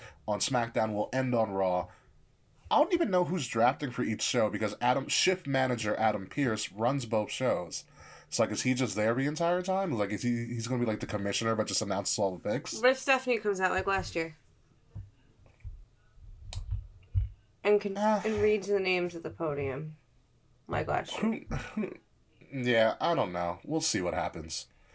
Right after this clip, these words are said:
Speaker 1: with that. Uh, but that's what we got so far for, for the draft. That's interesting, but also very important news. Uh, A E W officially turned one, the first episode of Dynamite. Um, the anniversary of that was last week. I think it was, like, last Thursday or something like that.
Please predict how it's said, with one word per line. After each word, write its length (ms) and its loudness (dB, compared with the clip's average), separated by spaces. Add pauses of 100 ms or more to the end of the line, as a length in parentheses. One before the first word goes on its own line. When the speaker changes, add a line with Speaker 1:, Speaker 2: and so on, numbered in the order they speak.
(400)
Speaker 1:
with 260 -2
that. 280 0 (240)
Uh, 180 4
but 340 -4
that's 200 2
what 140 -2
we 80 -6
got 300 4
so 220 -2
far 300 2
for, 320 -6
for 120 -4
the 80 -4
draft. 380 2
That's 200 -4
interesting, 400 -4
but 120 0
also 500 0
very 160 4
important 360 0
news. 240 -2 (300)
Uh, 240 2
A 140 0
E 60 -2
W 360 4
officially 540 0
turned 280 -2
one, 160 0
the 80 0
first 260 -2
episode 440 0
of 160 -6
Dynamite. 540 0 (420)
Um, 640 0 (680)
the 160 0
anniversary 540 2
of 60 -6
that 160 2
was 240 -2
last 760 0
week. 320 -2
I 80 0
think 140 -4
it 20 -2
was, 100 -2
like, 140 -2
last 320 0
Thursday 380 -2
or 80 -4
something 340 -4
like 180 -4
that. 260 -2